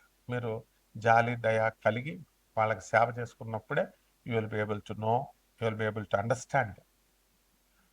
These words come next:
"I was mystery, I am mystery, I will be mystery" అని చెప్తారు ఈ స్పిరిచువల్ మాస్టర్స్.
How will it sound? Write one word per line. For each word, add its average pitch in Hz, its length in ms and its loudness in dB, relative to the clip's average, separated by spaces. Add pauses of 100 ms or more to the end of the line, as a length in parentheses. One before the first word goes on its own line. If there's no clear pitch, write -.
(220)
"I 247 260 12
was 208 280 10
mystery, 170 640 8 (480)
I 220 140 12
am 190 260 12
mystery, 147 540 6 (180)
I 185 220 12
will 180 160 4
be 156 140 2
mystery" 147 680 6 (580)
అని 127 140 2
చెప్తారు - 760 -4
ఈ 101 40 -6
స్పిరిచువల్ 98 500 -8
మాస్టర్స్. - 560 -16